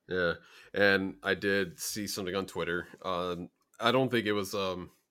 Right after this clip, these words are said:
a leak, but I think it's already available on the Bungie page. But they did reveal the, the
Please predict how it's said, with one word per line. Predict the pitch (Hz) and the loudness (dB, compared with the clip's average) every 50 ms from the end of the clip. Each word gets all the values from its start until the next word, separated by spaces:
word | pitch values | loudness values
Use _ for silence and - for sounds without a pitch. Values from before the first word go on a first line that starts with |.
| _ - - | _ -20 -8
a | - 110 | -4 -2
leak, | 98 87 85 87 95 107 123 170 85 - - - _ - - - - - _ _ _ - | -2 -2 -4 -6 -6 -6 -6 -8 -8 -12 -18 -20 _ -20 -20 -20 -20 -20 _ _ _ 0
but | - 104 95 90 - | 2 2 2 2 0
I | - 104 101 | -2 -2 0
think | - 120 120 | 0 0 0
it's | 117 107 92 - | 0 -2 -2 -2
already | 104 95 87 87 87 87 90 | -4 -4 -2 -2 -2 -2 -2
available | 85 85 87 87 85 85 87 | -2 -2 -2 -2 -2 -4 -6
on | 87 | -6
the | 82 - | -6 -6
Bungie | - 82 85 85 87 82 | -6 -6 -6 -6 -8 -8
page. | - - 82 85 85 - | -6 -4 -4 -4 -6 -8
But | - 78 - | -12 -8 -8
they | 87 80 | -8 -6
did | - 90 90 87 | -4 -4 -4 -4
reveal | 87 85 80 85 87 87 82 80 87 85 - - _ _ _ _ _ _ _ _ _ _ | -4 -8 -8 -6 -4 -2 -2 -2 -2 -4 -6 -10 _ _ _ _ _ _ _ _ _ _
the, | 90 85 85 82 80 78 65 | -2 0 0 0 0 -2 -4
the | - 73 73 73 | -6 -8 -8 -8